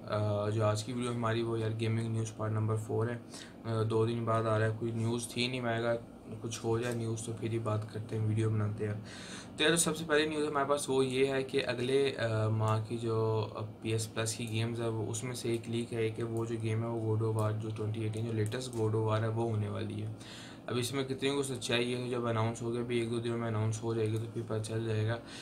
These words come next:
یا God of War ہے یا کوئی اور، کیونکہ کہہ رہے کہ ایک گیم جو ہوگی وہ God of War ہوگی۔ ویسے Sony دے دے تو کافی اچھا ہے، فینز وغیرہ خوش ہو جائیں گے۔ اس ماہ تو ہمارے پاس ایک گوٹ، گوٹ سیمولیٹر اور ایک نیو کے نام سے ہے،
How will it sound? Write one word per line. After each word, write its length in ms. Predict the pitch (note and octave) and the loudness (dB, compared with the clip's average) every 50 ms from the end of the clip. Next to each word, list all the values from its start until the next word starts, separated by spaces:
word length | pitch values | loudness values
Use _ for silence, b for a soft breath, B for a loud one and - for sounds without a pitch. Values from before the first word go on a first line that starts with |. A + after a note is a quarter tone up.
| B B B B | B B B B
یا 120 | G#2+ G#2+ A2 | 4 4 4
God 260 | A2 A2 A2 A2 A2+ | 6 6 6 6 6
of 120 | A2+ A2 | 6 4
War 240 | A2 G#2+ A2 A2+ A#2 | 6 6 6 6 4
ہے 100 | A#2 A#2 | 2 0
یا 160 | A#2 A2+ A2+ | 0 0 0
کوئی 200 | A2 A2 A2 G#2+ | 0 0 0 2
اور، 100 | G#2+ G#2+ | 2 2
کیونکہ 220 | A2+ B2+ B2+ B2+ B2+ | 2 2 -2 -4 0
کہہ 180 | C3+ C3 B2+ | 2 4 6
رہے 160 | B2+ C3 C3 C3 | 6 6 4 4
کہ 80 | - | 2
ایک 280 | - - B2+ B2+ B2 B2+ | 4 4 4 4 2 0
گیم 180 | B2+ B2+ B2+ | -2 -2 -2
جو 80 | B2+ B2 | -2 0
ہوگی 260 | A#2 A#2 A#2 A#2 A#2+ | 2 2 2 2 2
وہ 280 | A#2+ A#2+ A2+ A2+ A2 A2 | 0 0 2 2 2 2
God 100 | A2+ A#2 | 2 2
of 80 | A2+ | 2
War 160 | A2+ A2+ A2+ A2 | 2 2 2 2
ہوگی۔ 320 | A2 A2 A2+ A#2 A#2+ A#2 | 4 4 4 2 2 0
ویسے 240 | A#2 - A#2 A2+ B2 | 0 0 0 -2 -2
Sony 400 | A#2+ - B2 A#2 A#2 A#2+ A#2+ A2+ | -4 -2 -2 -2 0 0 2 2
دے 140 | A#2 A#2 A#2 | 2 2 2
دے 100 | A#2+ A#2 | 0 -4
تو 160 | A2+ A#2 A2 G#2 | -6 -6 -4 0
کافی 300 | G#2+ G#2+ G#2+ A2 A#2 A2 | 0 0 0 0 0 0
اچھا 280 | A2 A2 - A#2 A2+ | 0 0 -2 -2 -2
ہے، 40 | A2+ | -2
فینز 340 | A2 - A2 G#2+ A2 A2 A2+ | -2 -2 0 2 2 2 2
وغیرہ 220 | A2 A2 A2 A2 | 2 0 0 0
خوش 280 | A2 G#2+ A#2 A2+ - - | 0 -2 -2 -4 -2 -2
ہو 80 | A2+ | -2
جائیں 200 | A2 A2 A2 A2 | 0 0 2 0
گے۔ 80 | A2 A#2 - - - - B B B B B B | 0 -2 -4 -8 -12 -14 B B B B B B
اس 160 | B2 A#2+ - C#3 | 0 0 2 4
ماہ 180 | C3+ C3 C3 | 4 4 4
تو 100 | C3 C3+ | 4 2
ہمارے 200 | C3 B2+ B2 A#2+ | 0 0 0 2
پاس 220 | B2+ B2 A#2+ - B2+ | 0 0 0 0 -2
ایک 140 | A#2+ A#2 - - - - A#2 | -2 -2 -4 -8 -10 -6 -2
گوٹ، 240 | A#2 A2+ A2+ A2+ A2+ - - - - | 0 2 2 2 0 -4 -8 -6 -2
گوٹ 220 | A#2+ A#2 B2 A#2 | 0 0 0 0
سیمولیٹر 440 | - C3 B2 B2 B2 B2 A#2+ A#2+ B2 | -2 -2 -2 -2 -2 -4 -4 -4 -2
اور 200 | B2 B2 A#2+ A#2 | -2 0 2 2
ایک 160 | A#2 A2+ A2+ | 0 0 0
نیو 260 | A2 A2 A2 A2 A2+ A2+ | 0 0 0 0 0 0
کے 100 | A#2 A2 | -2 -2
نام 220 | G#2+ G#2+ G#2+ G#2+ | 0 0 0 0
سے 220 | G#2+ - A2 A2 | -2 -2 -2 -2
ہے، 120 | A2 G#2+ | -2 -2